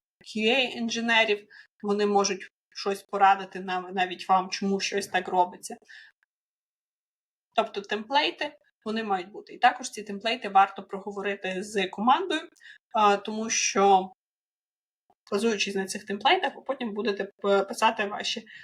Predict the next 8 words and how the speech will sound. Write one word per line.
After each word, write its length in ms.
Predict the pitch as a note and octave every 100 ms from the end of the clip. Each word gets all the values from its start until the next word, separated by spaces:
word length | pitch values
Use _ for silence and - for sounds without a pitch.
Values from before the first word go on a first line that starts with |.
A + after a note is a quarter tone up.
| - -
а, 360 | G#3 G3+ G3 F#3
вимоги. 420 | G3+ F#3+ D#3+ E3 - _ - _ _
І 100 | A3
якщо 440 | G#3 G3+ A#3+ A3 - _ -
немає 380 | G#3+ G#3 G3+ F#3
темплейтів, 560 | A#3+ B3 A3+ B3+ B3 - _ _ _ _ _ _ _ -
вони 240 | G#3 A3
пишуться 600 | G#3 G3+ G3+ - F#3+ F#3+